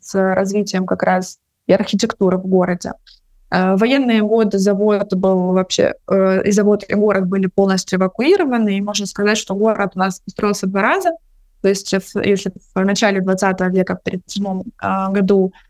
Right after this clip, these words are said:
это были в основном деревянные строения, ну, т-, типичные для севера, такие есть в Архангельской области, и в Сибири, кстати, есть, там в Иркутске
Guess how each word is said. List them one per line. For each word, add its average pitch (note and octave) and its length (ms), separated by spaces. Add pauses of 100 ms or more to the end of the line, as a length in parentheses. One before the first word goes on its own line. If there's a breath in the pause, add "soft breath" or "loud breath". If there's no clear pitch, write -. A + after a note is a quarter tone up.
(140)
это G3+ 160
были G3 400 (120)
в - 100
основном G3 300
деревянные G3 480
строения, D#4 540
ну, B3+ 220 (160)
т-, G3+ 120
типичные G3+ 640
для F#3+ 260
севера, A#3+ 760
такие F#3 340
есть F3+ 200
в G3 80
Архангельской D4 640
области, G#3+ 320
и G#3 60
в G3 60
Сибири, B3 300
кстати, A3+ 460
есть, G#3+ 220
там G3+ 200
в G3 60
Иркутске - 640